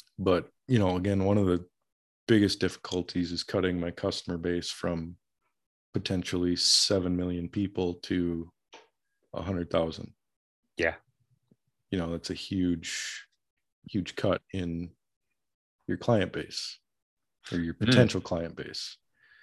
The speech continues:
Speaker 2: Absolutely. It's what, but it depends what you wanna focus on, because again, uh, one of the things we teach is where to focus your attention. So you're looking at the threats rather than the opportunities. There's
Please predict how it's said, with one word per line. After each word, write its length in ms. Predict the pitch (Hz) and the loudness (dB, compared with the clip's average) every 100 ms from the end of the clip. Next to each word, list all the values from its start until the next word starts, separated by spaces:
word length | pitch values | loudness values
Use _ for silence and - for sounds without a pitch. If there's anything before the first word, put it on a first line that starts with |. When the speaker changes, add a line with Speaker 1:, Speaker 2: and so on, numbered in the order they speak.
| _ _ _ _ | _ _ _ _
Speaker 2:
Absolutely. 640 | 110 - 92 85 90 90 - _ _ _ | -2 0 -2 -2 -2 -6 -12 _ _ _
It's 180 | 107 - | -2 4
what, 240 | 131 - | 2 4
but 280 | 143 127 - - | 6 6 4 -4
it 140 | 120 | -4
depends 360 | - 120 120 110 | -2 2 2 2
what 80 | |
you 40 | 104 | 0
wanna 120 | 98 | 0
focus 380 | - 117 117 - | 2 2 2 -4
on, 140 | - - | -6 -6
because 240 | - 101 95 | -2 0 2
again, 360 | 92 113 90 - - | 4 4 4 -4 -4
uh, 320 | 95 92 90 87 | 2 4 4 4
one 180 | 92 95 | 2 2
of 60 | |
the 20 | |
things 180 | 90 87 | 0 -2
we 140 | 87 95 | 0 0
teach 300 | 92 87 90 | -2 -2 -4
is 140 | - | -2
where 200 | 92 95 | -2 -2
to 100 | - | -6
focus 420 | - 90 90 85 | -8 -6 -4 -4
your 80 | 80 | -4
attention. 500 | 76 90 87 - 80 | -6 -4 -4 -6 -8
So 160 | 78 82 | -4 -4
you're 220 | 90 104 | 2 2
looking 320 | 101 95 95 | 2 0 0
at 160 | 95 - | -4 -2
the 160 | 82 | -4
threats 760 | 82 - - 95 120 - - - | -4 -10 -4 2 4 2 -6 -6
rather 240 | 95 92 90 | -2 -2 0
than 60 | 90 | -2
the 60 | |
opportunities. 840 | 82 92 - 95 87 69 98 - - _ _ _ _ - - - - | -4 -6 -4 -4 -4 -8 -8 -14 -18 _ _ _ _ -20 -18 -18 -4
There's 160 | 92 | 0